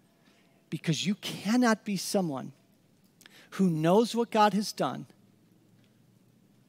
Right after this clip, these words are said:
and not give thanks to him. Because if you can't give thanks to him, if there is not thankfulness for what he has done, then you truly do not know him. Which leads me all the way back to saying,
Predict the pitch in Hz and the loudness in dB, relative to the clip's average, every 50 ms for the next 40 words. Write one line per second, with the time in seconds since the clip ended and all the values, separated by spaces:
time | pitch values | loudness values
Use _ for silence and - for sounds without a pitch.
0 | _ _ - - - - _ _ _ _ - - _ _ _ _ _ - 202 190 | _ _ -20 -20 -20 -20 _ _ _ _ -20 -20 _ _ _ _ _ 4 6 6
1 | 170 170 180 185 196 226 226 - - 202 170 - - 180 - 196 190 190 - - | 6 8 8 8 8 6 4 2 0 0 0 0 0 0 2 2 2 0 -2 -6
2 | - - - - 202 160 160 143 139 139 160 147 - 170 147 - - - 202 220 | -10 -8 -6 -4 -4 -4 -4 -4 -6 -8 -8 -4 -4 -4 -4 -6 -8 0 0 0
3 | 226 - - - _ _ _ _ 175 185 208 190 - - - - - 208 220 247 | 0 0 -6 -16 _ _ _ _ -4 -4 -2 -4 -6 -12 -16 0 2 4 4 4
4 | 262 - - - 240 240 196 - - 220 214 208 196 - - - - - 220 175 | 2 -2 -6 -6 -6 -6 -6 -4 -2 -2 -2 -2 -4 -8 -10 -10 -8 -6 -6 -4
5 | 147 151 131 - - 180 - - 196 196 180 139 185 196 175 - - - 214 214 | -4 -6 -6 -6 -6 -8 -2 0 2 2 2 2 0 -2 -4 -4 -4 -2 0 0
6 | 233 - - 254 233 220 - - - 196 180 190 185 - - - 196 170 147 - | 0 -2 -2 -2 -2 -2 -2 -4 -6 -4 -2 -4 -4 -4 -4 -2 -2 -2 -2 -2
7 | - - 180 156 131 - - _ - - - - - _ - 180 175 160 156 165 | -4 -4 -4 -2 -4 -6 -10 _ -20 -20 -20 -20 -20 _ -4 -2 -2 -2 -4 -6
8 | - - - - 202 208 202 196 202 202 180 - _ _ _ _ - 185 180 180 | -10 -10 -8 -6 -4 -2 0 0 0 -2 -4 -8 _ _ _ _ -4 -4 -2 0
9 | 175 170 160 156 156 151 147 139 135 139 127 123 - _ _ _ _ _ _ _ | 0 -2 -2 -2 -4 -6 -6 -6 -6 -10 -10 -12 -14 _ _ _ _ _ _ _
10 | _ _ _ _ _ _ _ _ _ _ _ _ _ _ _ - 180 - - - | _ _ _ _ _ _ _ _ _ _ _ _ _ _ _ -6 -4 -4 0 -2
11 | 220 220 175 196 190 - 190 190 220 247 233 220 185 196 180 170 - - 180 160 | -2 0 0 -2 -2 0 0 0 0 0 0 0 0 0 -2 -2 -2 -4 -8 -6
12 | - - 170 156 156 - 170 | -6 -6 -6 -6 -6 -8 -12